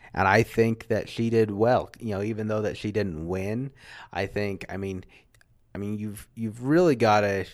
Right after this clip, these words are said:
take a step back and look and say, "Here's someone who, um,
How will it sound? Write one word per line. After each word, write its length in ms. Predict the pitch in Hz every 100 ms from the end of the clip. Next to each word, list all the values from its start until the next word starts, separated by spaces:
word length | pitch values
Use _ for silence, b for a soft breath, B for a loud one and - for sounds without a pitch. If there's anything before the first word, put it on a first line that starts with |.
| -
take 200 | 131 117
a 60 |
step 240 | 104 110 -
back 240 | 104 107
and 180 | 90 92
look 220 | 110 107
and 160 | 98 90
say, 360 | 101 98 92 b b b b b
"Here's 320 | - 143 165
someone 600 | - 110 101 95 92 92 - -
who, 480 | 110 104 101 101 95 b b b b b b _ _ _ _ _ _ _
um, 720 | 107 98 80 64 55 - 110